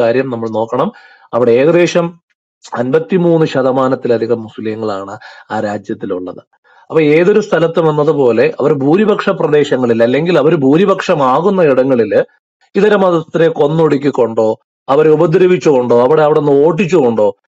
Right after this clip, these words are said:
ആ രാജ്യം പൂർണ്ണമായി ഒരു ഇസ്ലാമിക രാജ്യം ആക്കുക എന്നുള്ള ഒരു ഹിഡൻ അജണ്ട ഭൂരിപക്ഷമാകുന്ന സമയങ്ങളിൽ അവര് പലപ്പോഴും പുറത്തെടുക്കാറുണ്ട്. അതിന്റെ ഒരു ഭാഗമാണ്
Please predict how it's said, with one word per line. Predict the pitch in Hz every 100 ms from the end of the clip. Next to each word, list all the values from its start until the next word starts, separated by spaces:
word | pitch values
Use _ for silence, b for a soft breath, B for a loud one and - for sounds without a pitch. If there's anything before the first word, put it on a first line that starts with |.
| _ 120
ആ | 156
രാജ്യം | 180 147 156 180 131
പൂർണ്ണമായി | 135 165 214 220 185 147 135 127 B B 135
ഒരു | 135
ഇസ്ലാമിക | 123 123 170 180 190 190 180
രാജ്യം | 147 131 143 135 160 151 -
ആക്കുക | 131 143 - 175 170
എന്നുള്ള | 143 131 127 131 120 b b
ഒരു | -
ഹിഡൻ | 107 127 139 151
അജണ്ട | 127 117 120 139 143 147 147 147 b _ -
ഭൂരിപക്ഷമാകുന്ന | 135 160 165 160 156 143 131 127 127
സമയങ്ങളിൽ | 117 - 113 127 127 123 120 120 B B -
അവര് | 120 117
പലപ്പോഴും | 120 113 120 117
പുറത്തെടുക്കാറുണ്ട്. | 107 117 110 107 104 98 104
അതിന്റെ | 131 180 190
ഒരു | 175
ഭാഗമാണ് | 117 127 147 180 151 117 131